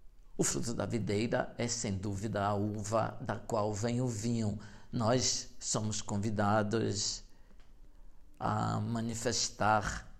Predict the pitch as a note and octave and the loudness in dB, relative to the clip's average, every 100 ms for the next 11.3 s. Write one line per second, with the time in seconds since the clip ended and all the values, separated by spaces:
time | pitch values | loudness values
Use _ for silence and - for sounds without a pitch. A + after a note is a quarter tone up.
0 | - - - A#2 - - A2 G#2 G#2 - | -16 -14 -4 -4 -4 -2 -2 -2 -4 0
1 | A#2 G#2 G#2+ G2+ - G2 F2+ F#2+ G#2 G2+ | 0 0 0 0 0 -2 -2 -2 -2 2
2 | A2+ G#2+ - - - B2 B2 A2 A2+ G2 | 2 2 -2 -8 -6 -2 0 2 2 2
3 | F#2+ G#2 A2+ G2+ A2+ G#2+ G2+ G2 - - | 2 2 2 2 0 -2 -2 -4 -6 -4
4 | - - - - - - - - - A#2+ | -2 -2 -4 -6 -6 -6 -6 -6 0 2
5 | D3+ C3 G#2+ G#2 B2+ G#2 G#2+ G2+ G2+ - | 4 2 4 6 4 4 0 -2 -4 -8
6 | G2 G2 C3 G#2 G#2 A#2 B2+ - - - | -4 4 6 6 4 2 2 0 -4 -6
7 | - - - - A#2 B2+ A2 A2 - - | -8 -8 -10 -4 0 2 2 4 2 2
8 | C#3 C#3 - - G2+ - - - - - | 2 2 0 0 -2 -4 -8 -12 -12 -10
9 | - G2+ C#3 - A#2 - - C3+ C#3 A#2 | -4 -2 0 2 4 4 4 4 4 0
10 | A2 - A2+ G#2+ G#2 - - A2+ C3+ B2 | -4 0 2 2 0 -2 2 4 4 4
11 | C#3 B2+ - | 2 0 -4